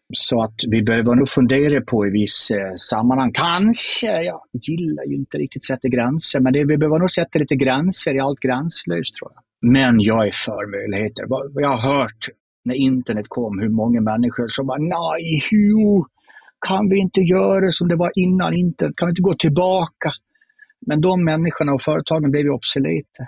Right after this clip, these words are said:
Så de som sa så här, "Shit, vad coolt med ettor och nollor. Då kan vi ju skapa bolaget X Y Z." Jag tror det, vi står i exakt samma paradigmskifte som när internet kom.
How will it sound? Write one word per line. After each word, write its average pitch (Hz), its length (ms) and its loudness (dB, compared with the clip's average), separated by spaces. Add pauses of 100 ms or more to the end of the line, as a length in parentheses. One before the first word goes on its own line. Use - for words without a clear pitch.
Så - 160 -8
de 143 200 2
som 139 140 0
sa 160 240 0
så - 100 -2
här, 123 120 0
"Shit, - 480 -6
vad - 140 -14
coolt 113 380 -6
med 120 120 -6
ettor 113 240 -6
och 110 60 2
nollor. 110 400 0 (480)
Då 76 120 -2
kan - 220 -2
vi 127 80 4
ju 123 320 0 (280)
skapa 113 420 -2
bolaget 113 500 2
X 127 300 -2
Y 120 60 -2
Z." 123 520 -4
Jag 120 120 -2
tror 135 160 2
det, 147 160 2
vi 160 120 4
står 185 260 2
i 240 320 0
exakt - 1080 -4
samma 175 400 -2
paradigmskifte 147 880 -4 (680)
som 135 260 -2
när 131 80 0
internet 143 520 0
kom. 127 420 -4